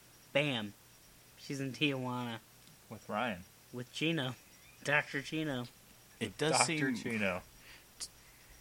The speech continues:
Speaker 3: to be fair, it does seem like every time they get in a fight, he sh-, she shows up with
Speaker 1: Ryan?
Speaker 3: with Ryan, <laughs> yeah.
Speaker 1: Ryan's just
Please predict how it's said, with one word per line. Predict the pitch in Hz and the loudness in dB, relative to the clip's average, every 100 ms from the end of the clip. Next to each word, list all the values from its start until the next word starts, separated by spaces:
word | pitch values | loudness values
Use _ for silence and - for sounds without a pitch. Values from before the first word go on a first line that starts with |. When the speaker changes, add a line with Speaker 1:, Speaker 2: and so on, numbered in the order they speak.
| - | -10
Speaker 3:
to | - | -4
be | 117 117 | 0 0
fair, | - 160 151 | 2 4 4
it | 95 | 4
does | 113 120 | 2 2
seem | 127 113 | 2 2
like | 101 85 | 2 0
every | 98 101 101 | -2 0 -2
time | 90 95 92 95 98 104 - | -2 0 2 2 0 -2 -2
they | 90 | -2
get | 90 | -2
in | 85 | -4
a | 87 | -6
fight, | - 85 104 - - - - - - - - | 0 2 2 -4 -16 -20 -20 -20 -20 -20 -12
he | - 110 | 0 2
sh-, | 110 - - | 4 0 -2
she | - 123 117 | 0 2 4
shows | - 107 104 | 4 2 2
up | 104 | 0
with | 87 85 80 - - - - - - - - - - - - - - - | -2 -4 -6 -12 -20 -20 -20 -20 -20 -20 -20 -20 -20 -20 -20 -20 -20 -12
Speaker 1:
Ryan? | 110 110 120 135 95 | -6 -6 -4 -4 -4
Speaker 3:
with | 92 | 2
Ryan, | 107 120 67 87 | 6 6 4 -6
<laughs> | - | 0
yeah. | 127 120 143 | 2 4 6
Speaker 1:
Ryan's | 165 143 143 | 6 6 2
just | 139 | -2